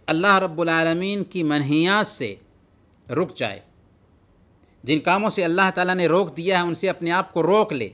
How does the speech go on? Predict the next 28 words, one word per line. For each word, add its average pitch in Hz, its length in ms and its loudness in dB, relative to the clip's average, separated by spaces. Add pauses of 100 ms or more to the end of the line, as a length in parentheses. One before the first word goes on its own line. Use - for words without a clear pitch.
(720)
और 156 180 2
शरीयत 196 480 2
की 202 120 -2
ताबेदारी 175 560 2
करने 156 300 -2
लग 104 160 -10
जाए। 92 240 -14 (360)
हकीकत 208 420 -2
में 196 120 -2
यही 220 240 2
तक़वा 170 380 0
है। 104 180 -4 (920)
इसीलिए 233 400 0
हज़रत 180 420 0
अली 185 260 0
बिन 175 220 -2 (100)
अबी 151 180 2
तालिब 185 420 2 (360)
रज़ियल्लाहु 160 580 0
ताला 160 380 0
अन्हु 180 320 0
तक़वा 185 360 -2
की 175 140 -4
तारीफ़ 156 360 0
करते 165 240 -2
हुए 156 160 0
कहते 156 300 -2
हैं, 185 220 0